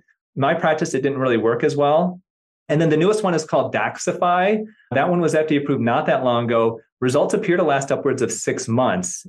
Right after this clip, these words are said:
That too is like Botox, where it appears that where you inject it, it kind of just stays there. You don't get a lot of spread. And it supposedly does get much longer results. Now, we started using that about three months ago.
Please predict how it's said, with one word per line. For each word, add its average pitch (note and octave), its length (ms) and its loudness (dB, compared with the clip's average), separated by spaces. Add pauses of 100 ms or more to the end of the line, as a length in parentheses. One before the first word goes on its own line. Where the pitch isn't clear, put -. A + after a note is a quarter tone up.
That F3+ 240 0
too G3 280 0
is C3+ 200 -2
like D#3 240 0
Botox, D#3+ 500 0
where C3+ 100 0
it B2+ 60 0
appears E3 320 0
that C#3+ 140 0
where C3+ 120 4
you C#3 200 2
inject B2+ 360 0
it, E3+ 160 -2
it A2+ 140 -6
kind C#3 140 0
of B2 60 -2
just A2+ 200 -2
stays C3 340 0
there. D#3 240 2
You - 140 0
don't B2 160 -2
get C3 120 0
a A2+ 40 0
lot A2 180 0
of G#2 60 -6
spread. B2 680 0 (200)
And B2+ 240 0
it A#2 120 -2
supposedly C#3+ 540 0
does A#2+ 240 0
get C#3 180 -2
much A2+ 220 -4
longer A2 240 0
results. G2 280 -2
Now, A2+ 100 2
we F3+ 160 2
started F#3 360 0
using D3 300 2
that B2+ 240 2
about A2+ 380 -2
three A#2+ 180 -2
months A#2 320 0
ago. D#3 520 2